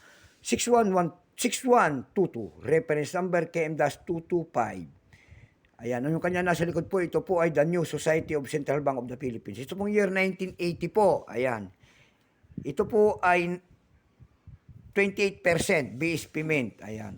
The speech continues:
Twenty-eight percent po. Kung ilang piraso naman ang ginawa sa barya na ito, ito po ay one hundred eleven million three hundred thirty-nine thousand piraso po. May price na po ito dun sa ating numista dot com.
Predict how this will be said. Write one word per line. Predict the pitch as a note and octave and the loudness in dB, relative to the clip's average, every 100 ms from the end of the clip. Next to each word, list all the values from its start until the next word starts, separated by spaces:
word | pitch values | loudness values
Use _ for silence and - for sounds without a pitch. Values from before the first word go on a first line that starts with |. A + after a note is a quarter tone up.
| - | -6
Twenty-eight | D#3 D#3 E3+ - | -4 -4 -4 -2
percent | F3 F#3 F3 | 0 0 0
po. | A3 | 0
Kung | G3+ F3+ | 0 0
ilang | F#3 F#3 | 0 2
piraso | F#3+ F#3 F#3+ | 2 2 0
naman | F#3 | -2
ang | F3+ | -2
ginawa | F3 F3+ E3 | 0 0 0
sa | |
barya | F3 E3 E3+ E3 | 2 2 2 0
na | |
ito, | E3 A3 | 0 0
ito | G3 F#3 | 0 -2
po | G3+ G3 | 2 2
ay | F#3 F3 C3 - - - - - | 4 4 2 -6 -16 -20 -20 0
one | G3+ G3+ | 4 4
hundred | G3 F#3+ G3+ F3 G3 - | 4 2 4 4 2 2
eleven | F3 F3 E3+ E3+ | 2 2 2 0
million | E3 D3+ C#3 B2 - | 0 -2 -2 -2 -2
three | D#3+ D3+ | -2 0
hundred | B2+ F3 E3 E3 D#3+ - | 0 0 0 -2 -2 0
thirty-nine | D3+ - D#3 C#3+ C3 | 0 -2 -4 -4 0
thousand | F3 F3 A3 G#3+ F3+ | 0 2 2 2 0
piraso | D3 C#3 C3 A#2+ A#2 | -2 0 0 0 -4
po. | A#2 G2+ - _ _ _ _ _ _ E3+ | -8 -10 -10 _ _ _ _ _ _ -2
May | G3 | 0
price | A#3 A#3 A#3+ | 2 2 2
na | |
po | A3+ A#3 | 2 2
ito | G#3 A3+ | 2 2
dun | G3+ G3 | 2 2
sa | F3+ D#3+ | 4 2
ating | D#3+ E3 | 2 -2
numista | D#3+ D3+ - | -4 -4 -2
dot | C#3+ C3 - | 0 -2 -2
com. | D3 G#2 | -2 -2